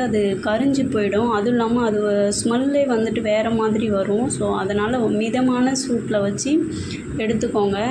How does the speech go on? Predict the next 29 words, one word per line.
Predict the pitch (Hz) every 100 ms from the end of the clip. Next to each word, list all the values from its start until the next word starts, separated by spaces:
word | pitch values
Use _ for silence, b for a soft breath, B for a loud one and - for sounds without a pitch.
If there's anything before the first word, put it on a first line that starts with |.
| - 208
இப்ப | 214 214
மிதமான | 220 240 254 277 -
சூடு | 254 233 220
எப்படி | 214 233 214
கண்டுபிடிக்கிறது | 214 208 208 202 196 202
அப்படின்னா, | 196 196 202 247
இந்த | 262 208
மாதிரி | 214 233 240
சுத்தி | 240 214 226 269 285 B B B 226
லைட்டா | 220 226 262 226
பபிள்ஸ் | 214 220 254 - 214
வரும் | 220 233
நம்ம | 220 202 202
மிதமான | 208 220 233 247
சூட்ல | 226 208 208
வச்சு | 202 - 214
பண்ணும்போது. | 208 208 202 196 208 277 330 - - - - - - - - - - - - -
So, | - 247 262
மிதமான | 233 247 254 254 262
சூட்ல | 240 226 226 214
எடுத்து | 214 214 233 214
வச்சாச்சு. | 214 - 208 196 214 254 330 B B B 220
இதுல | 220 254 240
வந்துட்டு | 240 254 269 240
நம்ம | 214 208 202 208 208 214
அரைச்சு | 220 247 262
வச்சிருந்த | 247 - 214 214
பொருள்லாம் | 214 226 220 226 -
சேர்த்து | 220 208 208 285